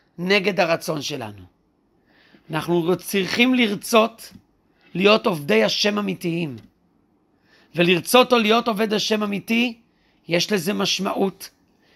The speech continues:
יש לזה מחיר שצריך לשלם. אבל בסוף, וגם באמצע התהליך, אתה כל כך שמח על המחיר הזה ששילמת,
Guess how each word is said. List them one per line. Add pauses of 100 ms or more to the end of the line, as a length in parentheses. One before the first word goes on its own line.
(100)
יש
לזה
מחיר
שצריך
לשלם. (1120)
אבל
בסוף, (1000)
וגם
באמצע
התהליך, (580)
אתה
כל (120)
כך
שמח
על
המחיר
הזה
ששילמת,